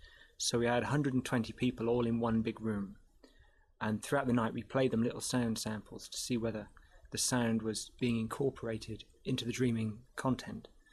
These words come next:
So the idea is if you play a, a sound of the seagull, the people end up dreaming about being by the sea. We found, and everyone wrote down their dreams in the morning, we, we found that they did incorporate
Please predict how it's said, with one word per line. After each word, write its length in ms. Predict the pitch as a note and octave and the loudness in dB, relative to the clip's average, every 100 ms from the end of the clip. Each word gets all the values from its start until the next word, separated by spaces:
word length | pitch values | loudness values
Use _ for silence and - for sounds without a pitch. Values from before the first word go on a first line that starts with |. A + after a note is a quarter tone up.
| - - | -20 -14
So 180 | - B2 | -2 2
the 100 | A#2 | 2
idea 240 | B2 B2 A2+ | 2 2 2
is 100 | A2 | 2
if 120 | - | -2
you 60 | B2+ | 0
play 280 | C3+ B2 | 2 2
a, 60 | A#2+ | 2
a 80 | - | 0
sound 220 | - A#2+ | 0 0
of 40 | G#2 | -2
the 60 | G#2+ | -2
seagull, 500 | - C#3+ A#2 G#2 - - _ _ _ - | 0 2 2 2 -2 -16 _ _ _ -10
the 60 | - | -2
people 280 | B2 B2 | 0 2
end 120 | A2+ A2+ | 2 2
up 80 | |
dreaming 460 | - B2 A#2 A2+ A2+ | 2 2 2 2 0
about 260 | A2 A2 - | -2 -4 -4
being 200 | A#2 A2+ | -2 -2
by 120 | A2 | -4
the 80 | A2 | -4
sea. 300 | - A#2+ - - _ _ - - | -4 -4 -6 -16 _ _ -6 -2
We 80 | C3+ | 0
found, 440 | - D#3+ C#3+ C3+ | 2 4 4 4
and 120 | D3+ | 4
everyone 240 | D#3 E3 D3 | 4 6 4
wrote 120 | B2 | 4
down 180 | C#3+ C3 | 4 4
their 80 | B2 | 4
dreams 360 | C#3 C3+ A#2+ | 4 4 4
in 60 | A2+ | 4
the 60 | |
morning, 380 | A#2+ A#2 A2 G#2+ | 4 4 4 4
we, 160 | B2+ B2+ | 2 4
we 140 | C3+ | 2
found 280 | B2+ C#3+ B2+ | 2 2 2
that 80 | A#2 | 2
they 100 | B2+ | 2
did 240 | B2+ D3+ | 2 4
incorporate 720 | B2 A2 A#2+ A2 - G#2 - | 4 2 -2 -4 -4 -6 -6